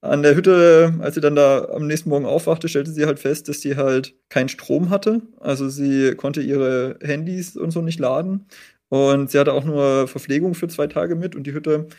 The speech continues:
weil die so weit abseits stand, hatte die auch keine Vorratskammer oder so. Das heißt, sie musste halt zwangsläufig dann auch wieder zurückkommen. Und zwar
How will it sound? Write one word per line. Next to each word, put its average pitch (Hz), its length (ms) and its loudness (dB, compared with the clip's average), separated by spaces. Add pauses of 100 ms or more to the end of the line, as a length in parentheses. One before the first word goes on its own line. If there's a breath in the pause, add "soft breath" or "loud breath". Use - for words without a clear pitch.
(400 soft breath)
weil 143 200 2
die 143 60 -2
so 147 140 -6
weit 139 180 0
abseits - 440 -2
stand, 160 240 0
hatte 156 180 -4
die 147 100 -6
auch - 160 -4
keine 147 380 -4
Vorratskammer 180 640 -4
oder 175 220 -2
so. 202 220 -4 (560 soft breath)
Das - 180 -8
heißt, 156 260 0
sie 156 80 -4
musste 160 480 0
halt 160 160 0
zwangsläufig 156 560 0
dann 147 140 -2
auch 143 100 -4
wieder 147 160 2
zurückkommen. 151 1120 -4
Und 147 300 -6
zwar 139 560 4